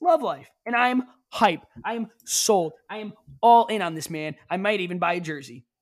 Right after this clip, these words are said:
okay? So I'm just gonna give you some names. Try to stick with me on this story. Zach Wilson is the pro quarterback. His ex-girlfriend of high school, I think high school sweethearts or college sweethearts, not sure,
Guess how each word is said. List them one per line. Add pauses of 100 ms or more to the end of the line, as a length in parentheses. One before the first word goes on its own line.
okay? (560)
So (840)
I'm
just
gonna
give
you
some
names.
Try
to
stick
with
me
on
this
story. (680)
Zach
Wilson
is
the
pro
quarterback. (300)
His
ex-girlfriend
of
high
school,
I
think
high
school
sweethearts
or
college
sweethearts,
not
sure,